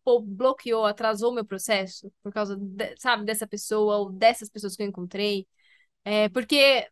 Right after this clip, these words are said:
compartilhando com você, eu passei por muita situação assim, muita situação mais abusiva na música,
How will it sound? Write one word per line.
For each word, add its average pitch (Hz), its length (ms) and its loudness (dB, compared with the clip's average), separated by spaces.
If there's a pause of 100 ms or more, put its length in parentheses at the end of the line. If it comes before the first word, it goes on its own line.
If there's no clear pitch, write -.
compartilhando 247 520 -2
com 240 80 -6
você, 220 320 -2
eu 277 160 6
passei 277 360 4
por 254 120 -6
muita 262 240 -8
situação 254 420 -2
assim, 196 400 -4 (560)
muita 262 220 -4
situação 247 340 0
mais 240 140 2
abusiva 220 720 0
na 202 120 0
música, 202 920 -2